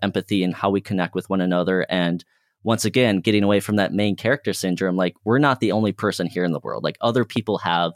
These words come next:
very complex lives, and you have to understand that just because we're only seeing bits and pieces of it doesn't mean, or means that we might be missing context when we wanna say,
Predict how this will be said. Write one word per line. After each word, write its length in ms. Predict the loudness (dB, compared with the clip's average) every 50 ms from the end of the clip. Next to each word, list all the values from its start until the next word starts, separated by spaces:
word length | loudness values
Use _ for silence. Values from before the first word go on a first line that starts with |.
| -10
very 380 | -8 -2 0 2 2 2 2 0
complex 720 | -2 -4 -2 0 2 2 0 0 0 -2 -2 -2 -2 -2
lives, 540 | 0 2 2 2 2 2 2 0 0 -4 -8 _ -20 -16 -8 -2
and 100 | 0 0
you 60 | 2
have 160 | 2 0 0 0
to 100 | -2 0 0
understand 580 | 0 0 0 0 0 0 2 2 2 2 2
that 140 | 2 0 0
just 160 | -2 -4 -2
because 280 | -2 -2 0 0 -2 0
we're 80 | -2 -2 0
only 280 | 0 0 2 2 0
seeing 280 | 0 0 0 0 0 0
bits 220 | 0 0 -2 0 -2
and 80 | -4 -2
pieces 340 | 0 0 0 0 0 0 0
of 160 | -2 0 0
it 200 | 0 0 -2 -4 _ _ _ _ _ _ -2
doesn't 320 | 0 0 2 2 2 2 4
mean, 260 | 4 4 4 2 0 0
or 160 | 0 0 0 -2 -4 -12 -8
means 480 | -2 2 4 4 6 6 6 4 4 4
that 140 | 2 2 2
we 100 | 4 2
might 240 | 4 4 2 2 2
be 80 | 0 0
missing 320 | 2 0 0 0 -2 -2
context 540 | 0 0 0 0 0 0 -2 -2 -2 -2 -4
when 100 | -4 -2
we 60 | -2
wanna 240 | 0 0 0 0 0
say, 400 | -2 0 2 2 2 2 2 0